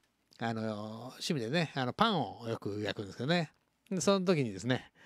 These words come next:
まだこれが、あの、この、お、これがですね、えー、まだ、あの、この、こういう黒くなってない頃ですよ。まだ、あの、来たまなしの頃ね、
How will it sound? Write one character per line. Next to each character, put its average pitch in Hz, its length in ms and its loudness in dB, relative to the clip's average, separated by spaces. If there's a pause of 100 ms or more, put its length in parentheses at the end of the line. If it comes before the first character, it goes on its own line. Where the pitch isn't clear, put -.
(120)
ま 147 120 6
だ 151 120 6
こ 151 100 6
れ 156 100 6
が、 143 260 4
あ 135 120 4
の、 123 160 2
こ 131 100 2
の、 123 300 2
お、 110 380 0
こ 139 100 0
れ 127 80 4
が 107 80 2
で 101 100 -4
す 113 40 -6
ね、 139 200 0 (640)
え 107 960 -2
ー、 - 1400 -18
ま 135 80 4
だ、 127 160 4
あ 123 40 2
の、 123 100 0
こ 143 120 2
の、 147 120 2
こ 143 140 4
う 143 60 6
い 139 40 6
う 135 60 2
黒 180 220 6
く 147 80 0
な 120 140 4
っ - 20 0
て - 120 0
な 127 120 2
い 110 40 -2
頃 117 160 0
で 98 60 -4
す - 80 -8
よ。 95 160 -6 (160)
ま 123 160 0
だ、 120 140 4
あ 120 40 2
の、 117 300 4 (1040)
来 - 80 -6
た 143 220 4
ま 135 140 2
な 143 120 2
し 143 100 0
の 127 180 2
頃 113 260 0
ね、 131 220 -4